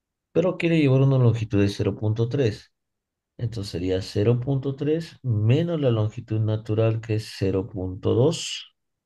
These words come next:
Cero punto uno sería la deformación. O sea, acá es cero punto uno, chicos. Y acá es la fuerza por el diferencial de X.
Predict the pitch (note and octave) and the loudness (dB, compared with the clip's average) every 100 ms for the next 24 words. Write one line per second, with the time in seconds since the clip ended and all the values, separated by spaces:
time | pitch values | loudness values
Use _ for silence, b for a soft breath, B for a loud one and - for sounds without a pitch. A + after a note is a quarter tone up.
0 | - _ C#3 C3+ B2 B2 B2+ A#2+ A#2+ A#2+ | -20 _ 2 4 4 4 4 6 4 4
1 | G#2+ F2 - E2+ E2 C#2+ - - C2 B1 | 2 -2 -4 -2 0 -2 -4 -8 -8 -8
2 | - - - _ _ _ _ _ _ _ | -8 -10 -12 _ _ _ _ _ _ _
3 | - F#2+ F#2+ G#2 - - F#2+ G2 F#2+ - | -10 -6 -2 -2 -4 -6 -2 0 -2 -4
4 | - F2+ F2 - A1 B1+ - - - - | -10 -10 -10 -8 -6 -6 -10 -14 -20 -20
5 | - - _ _ _ _ _ _ _ _ | -20 -20 _ _ _ _ _ _ _ _
6 | _ - F#2+ G2 G#2 G2+ A2 A#2+ - B2+ | _ -8 -6 -2 0 2 2 2 2 2
7 | B2 - C3+ C#3 - _ _ - A2+ A#2 | 2 -2 -4 -4 -10 _ _ -2 4 4
8 | A#2 A2 G2+ G2+ G2+ - D#2+ - - - | 4 0 -4 -8 -8 -8 -6 -6 -10 -14
9 | - | -20